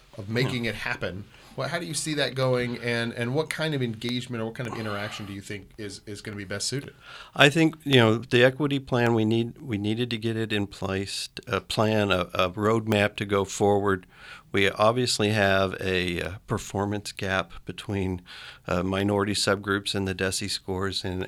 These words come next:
Speaker 2: and the white majority students. Uh, one of the things I think we need to look at is teacher hiring. We have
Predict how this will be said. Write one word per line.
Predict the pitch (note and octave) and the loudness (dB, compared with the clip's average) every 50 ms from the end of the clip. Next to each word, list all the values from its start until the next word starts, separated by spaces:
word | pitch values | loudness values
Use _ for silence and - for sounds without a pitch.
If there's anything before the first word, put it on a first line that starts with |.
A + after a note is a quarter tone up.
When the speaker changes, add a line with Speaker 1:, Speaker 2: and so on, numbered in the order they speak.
| - | -6
Speaker 2:
and | G2+ F#2 F2+ | -6 -6 -4
the | F2+ | -4
white | F2 F#2 F#2 F2+ F2 | -4 -2 -2 -2 -2
majority | F2+ F2 F2 - F#2 F2 F#2 G2 F2+ | -4 -8 -8 -8 -8 -6 -6 -6 -6
students. | - - - _ _ _ _ _ _ - - - G#2 - - G#2 G#2+ - - - - - - - - - - - - - - | -8 -8 -10 _ _ _ _ _ _ -12 -8 -6 -6 -6 -6 -10 -12 -12 -14 -18 -20 -20 -20 -20 -18 -18 -18 -18 -16 -6 2
Uh, | A2 A2 A2 G#2 G2+ G2+ G2 - - - _ _ _ - _ | 6 6 8 8 6 4 2 0 -10 -20 _ _ _ -20 _
one | - C#3+ B2 C3 C3+ | -2 2 4 6 6
of | C#3 C3+ B2+ | 6 4 4
the | A#2+ A#2+ | 0 -2
things | A2+ - - A#2+ A#2+ B2 A2 | 0 2 2 4 4 4 4
I | A#2 G#2+ | 2 2
think | G2+ - - A#2+ A2+ G#2+ G#2+ | 0 2 2 2 2 2 0
we | - A2 | -2 0
need | A2+ A2 A2 G#2+ | 0 0 0 0
to | A2 G#2 | 0 2
look | G#2+ G#2 G2+ - - | 2 2 0 0 -2
at | G#2+ G#2 G#2+ | -2 -2 0
is | G2 F#2 F#2 F2+ - - | -2 -2 0 0 -2 -2
teacher | - - - G#2 - - B2 B2 | -2 -4 -6 -6 -4 -2 -2 0
hiring. | A#2+ C3 A#2+ A#2+ B2+ B2+ B2 B2 A#2+ | 2 4 6 6 6 6 4 2 2
We | G#2+ G#2 | 2 0
have | G#2 A#2 A2 G#2+ G2 - - | 0 2 0 0 0 -2 -6